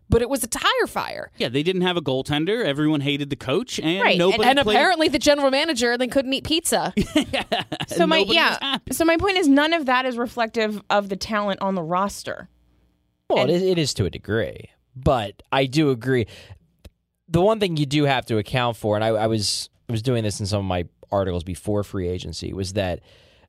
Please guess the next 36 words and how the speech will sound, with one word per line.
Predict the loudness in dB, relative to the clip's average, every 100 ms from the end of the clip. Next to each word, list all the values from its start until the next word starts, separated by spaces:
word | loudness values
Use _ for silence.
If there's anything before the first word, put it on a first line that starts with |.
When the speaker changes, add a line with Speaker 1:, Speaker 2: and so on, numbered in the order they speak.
| _ -4
Speaker 4:
kind | 0 2
of | 0
envisioning | 0 0 0 0 -2 0
the | -2
scenario | 0 0 0 2 2 2 2 0
of | 0 0 -2
what | -2 0 0
if | -2 -4 -12 _ _ _ _ -12
Chuck | -2 -2 -2
Fletcher, | -2 -2 -2 -2
which | 2
I | 0
didn't | 0 -2
expect | -2 -4 -4
he |
was | -6 -6
going | -6
to |
do | -4 -4
it, |
but, | -4
like, | -6
what | 0 0 0
if |
Chuck | 0 -2 -2
Fletcher | -4 -2 -4
literally | -4 -2 -2 -4 -2
does | -4 -6
nothing? | -10 -12 -16 -20 _ _
And | -4 0
what | 0
does | 0
the | 0
roster | 0 -2 -2 -2
look | -2 -2
like? | -2 -4 -6